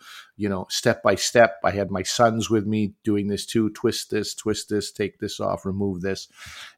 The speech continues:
And some of the stuff children just won't be able to do. You just need, you need scissors, you need a cloth, uh, you need some sort of a, a mallet or something to, to, to break up the claws.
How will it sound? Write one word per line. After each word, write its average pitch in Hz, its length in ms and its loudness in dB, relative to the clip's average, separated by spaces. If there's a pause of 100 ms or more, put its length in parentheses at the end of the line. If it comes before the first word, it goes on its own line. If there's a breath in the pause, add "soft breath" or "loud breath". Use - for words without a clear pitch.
And 98 360 0
some - 160 8
of 147 60 6
the 127 80 8
stuff - 260 4
children 104 320 2
just 104 200 0
won't 104 180 -2
be 110 80 0
able 98 160 0
to 92 80 -2
do. 139 160 4
You 123 180 2
just 113 280 -4
need, 113 260 2 (920 loud breath)
you 113 140 -2
need 131 240 6
scissors, 131 640 6 (240 loud breath)
you 104 120 -2
need 117 180 4
a 117 40 2
cloth, - 800 2 (400 loud breath)
uh, 95 300 -2
you 110 140 0
need 117 220 0
some 117 240 2
sort 110 260 2
of 101 100 0
a, 101 180 2
a 113 80 0
mallet 107 540 2
or 101 80 -4
something 107 580 -2
to, 98 140 -6
to, - 160 -14
to - 120 -10
break 104 420 -2
up 107 220 -2
the 104 60 -4
claws. 117 640 6